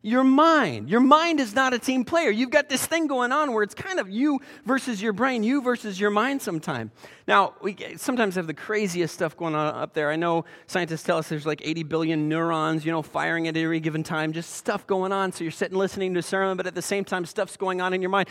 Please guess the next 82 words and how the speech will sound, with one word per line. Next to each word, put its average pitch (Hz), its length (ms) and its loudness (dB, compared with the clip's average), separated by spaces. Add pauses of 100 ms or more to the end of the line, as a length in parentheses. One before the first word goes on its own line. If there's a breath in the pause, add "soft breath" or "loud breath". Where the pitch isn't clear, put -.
(140 loud breath)
Sometimes 226 400 2
it's 190 160 -6
normal 180 260 2
stuff. 190 320 2
There's 170 140 -4
a 170 60 -4
normal 170 240 -2
train 170 240 -2
of 165 80 -4
thought. 175 240 4
Your - 80 -10
stomach 170 260 -4
starts - 280 -2
to 214 100 -14
rumble. 185 240 -2
You 156 80 -8
start 151 220 -4
to 160 60 -4
wonder, 170 280 2 (240 loud breath)
"Ooh, 196 60 0
what's 175 220 0
for 175 140 0
lunch? 165 260 0
Where 175 140 0
are - 20 -4
we 165 120 0
gonna 165 160 0
go? 170 240 4 (200 loud breath)
Uh, 143 140 4
how 165 100 4
much 175 160 -2
do - 60 -6
we 165 80 0
wanna 160 180 0
spend? 165 440 -2
How 160 140 4
are 160 40 0
we 170 80 0
all 165 100 4
gonna 160 160 -4
get 160 200 0
there? 156 180 4
Are 151 60 4
we 151 80 0
gonna 156 100 0
get 156 140 0
there 170 80 0
before 156 260 -4
the 156 120 0
other 156 120 0
church 156 200 -6
is 147 60 -10
let 151 160 4
out 151 160 4
so - 100 -10
we 143 40 -6
can 147 120 -2
make 151 120 0
sure 165 140 -4
we 151 60 -2
get 156 100 2
a 151 40 -2
good 156 200 0
table?" 156 260 0 (220 loud breath)
All 185 100 10
that 196 160 8
kind 185 160 0
of 170 60 -2
stuff - 240 4
starts 175 240 -2
to - 80 -18
go 165 80 -2
on 170 60 2
in 160 60 0
your 160 100 0
mind. 190 180 4
You 160 60 4
have 160 40 4
a 156 40 4
lot 180 260 8
of 226 80 4
neurons 233 760 4